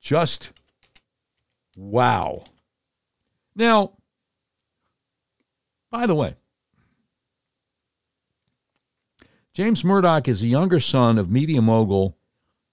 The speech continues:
Rupert Murdoch, the guy that started Fox News, in case you're wondering why Fox News continues to go further and further to the left, since Rupert has kind of retired and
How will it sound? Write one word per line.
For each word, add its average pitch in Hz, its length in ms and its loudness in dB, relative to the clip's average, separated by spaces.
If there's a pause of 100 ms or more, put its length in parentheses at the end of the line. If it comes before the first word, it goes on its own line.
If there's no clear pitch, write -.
(800)
Rupert 123 520 -2
Murdoch, 85 600 -8 (1080)
the - 80 -6
guy 131 160 2
that 110 120 -2
started 120 320 -2
Fox 120 300 -4
News, 127 440 -6
in 107 80 -4
case 123 260 -2
you're 107 100 -4
wondering 104 480 -6 (460)
why 98 140 -8
Fox 123 360 -6
News 113 420 0 (580)
continues 107 440 -4
to 95 60 -10
go 92 160 -2
further 104 300 -4
and 87 80 -8
further 95 260 -4
to - 160 -10
the 90 60 -6
left, 120 480 -2 (920)
since 98 260 -10
Rupert 110 340 -2
has 87 180 -8
kind 107 180 -6
of 82 60 -8
retired 98 520 -4
and 82 180 -8